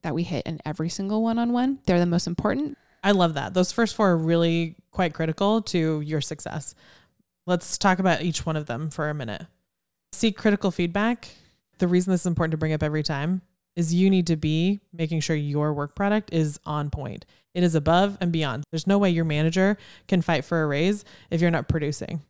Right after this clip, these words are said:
Speaker 2: Period. That's it. Uh, that's basic one-on-one level shit.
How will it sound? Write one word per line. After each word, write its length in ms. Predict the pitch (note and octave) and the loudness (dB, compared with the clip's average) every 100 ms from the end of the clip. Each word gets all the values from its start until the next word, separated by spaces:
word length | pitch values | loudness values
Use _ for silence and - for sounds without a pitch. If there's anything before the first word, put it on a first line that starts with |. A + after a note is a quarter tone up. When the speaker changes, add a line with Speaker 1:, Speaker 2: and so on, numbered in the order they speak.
| _ _ _ _ _ - | _ _ _ _ _ -2
Speaker 2:
Period. 360 | D#3+ - C3 - _ _ _ G3 | -2 -2 -8 -12 _ _ _ -2
That's 160 | F3+ | -2
it. 180 | - - _ _ _ | -2 -6 _ _ _
Uh, 100 | E3+ | 0
that's 240 | F3 G3 F3 | 6 6 6
basic 420 | F3 F3+ F#3 E3+ - | 4 4 4 -2 -6
one-on-one 560 | E3 D#3+ D#3 D#3 D#3 D#3 | -2 0 2 2 0 0
level 440 | D3 C#3+ B2+ C#3 - | -2 -2 -4 -6 -8
shit. 260 | C3+ - | -8 -8